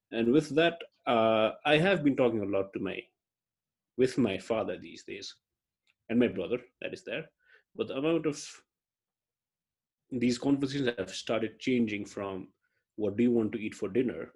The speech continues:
to, "Remember the time when I used to get anxious when I was a kid?" And he used to be like, "Yeah, remember, like,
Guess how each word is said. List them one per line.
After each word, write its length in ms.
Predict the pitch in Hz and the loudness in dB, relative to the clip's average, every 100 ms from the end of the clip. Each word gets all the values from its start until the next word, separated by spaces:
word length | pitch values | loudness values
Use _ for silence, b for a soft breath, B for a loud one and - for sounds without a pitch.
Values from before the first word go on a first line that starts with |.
| _ | _
to, 280 | 110 95 - - _ _ _ b b b | -8 -8 -10 -18 _ _ _ b b b
"Remember 420 | 123 147 202 196 | 2 4 4 2
the 120 | 190 | 0
time 320 | 185 180 185 127 | 0 2 2 4
when 140 | 120 | 4
I 40 | |
used 320 | 123 127 117 - | 2 0 -4 -4
to 80 | |
get 240 | 120 120 - | -2 -2 -2
anxious 400 | 110 101 123 151 | -4 -4 -6 -6
when 100 | 143 | -4
I 60 | 135 | -4
was 180 | 135 127 | -6 -8
a 100 | - | -6
kid?" 180 | 147 151 | -4 -2
And 160 | - 120 | -4 -6
he 60 | |
used 220 | 107 107 | -6 -8
to 60 | - | -10
be 120 | - - | -14 -14
like, 220 | - _ _ _ _ _ - | -18 _ _ _ _ _ -8
"Yeah, 160 | - - | -6 -6
remember, 440 | 101 101 107 113 | -4 -6 -4 -4
like, 260 | 110 98 | -4 -6